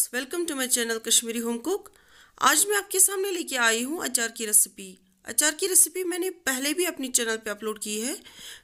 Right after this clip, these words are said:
but वो मिक्सड अचार की रेसिपी है जो हम कभी भी बना के खा सकते हैं। लेकिन जो ये अचार की रेसिपी मैं आपको दिखाने जा रही हूँ,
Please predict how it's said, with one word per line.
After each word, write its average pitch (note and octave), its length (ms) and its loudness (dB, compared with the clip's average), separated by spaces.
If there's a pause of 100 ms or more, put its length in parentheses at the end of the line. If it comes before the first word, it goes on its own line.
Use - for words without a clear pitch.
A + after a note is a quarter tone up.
(120)
but B3 200 4
वो C4 80 2
मिक्सड A#3+ 340 2
अचार A#3+ 280 0
की A#3 120 -6
रेसिपी G#3 460 2
है C#4+ 180 -8 (480)
जो F4 160 2
हम G4 120 2
कभी D4 240 2
भी F#4 160 4
बना B3 240 2
के C#4+ 160 -2
खा D#4 180 2
सकते A3 320 2
हैं। F#3+ 240 -12 (440)
लेकिन C4+ 300 0
जो C4+ 140 4
ये D4 240 6
अचार C#4 320 2
की C#4 120 -4
रेसिपी B3 360 2
मैं A3+ 120 -4
आपको A3 260 -4
दिखाने A3 360 -6
जा G3+ 200 2
रही G#3+ 140 -2
हूँ, D#4+ 220 -2